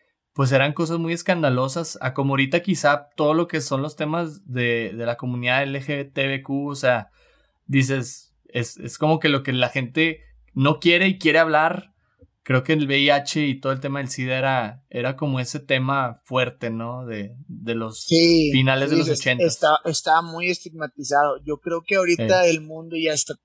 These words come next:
Speaker 2: demasiado preocupado por otras cosas más importantes que por preocuparme por la sexualidad de mi compañero de aquí al lado.
Speaker 1: Sí.
Speaker 2: Ya ahorita ya no, no, no,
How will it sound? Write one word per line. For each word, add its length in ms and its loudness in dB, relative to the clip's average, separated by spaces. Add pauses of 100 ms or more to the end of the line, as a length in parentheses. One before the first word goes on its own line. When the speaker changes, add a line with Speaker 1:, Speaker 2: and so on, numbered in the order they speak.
(260)
Speaker 2:
demasiado 920 4
preocupado 600 0
por 160 -6
otras 280 -4
cosas 300 -4
más 300 2
importantes 720 -4
que 100 -4
por 240 -18
preocuparme 600 -8 (100)
por 160 -10
la 80 0
sexualidad 640 -12
de 80 0
mi 140 -12
compañero 540 -12
de 100 -4
aquí 180 -12
al 140 -10
lado. 140 -16
Speaker 1:
Sí. 540 -4 (580)
Speaker 2:
Ya 400 2
ahorita 380 0
ya 240 0
no, 260 -14
no, 280 -4
no, 460 4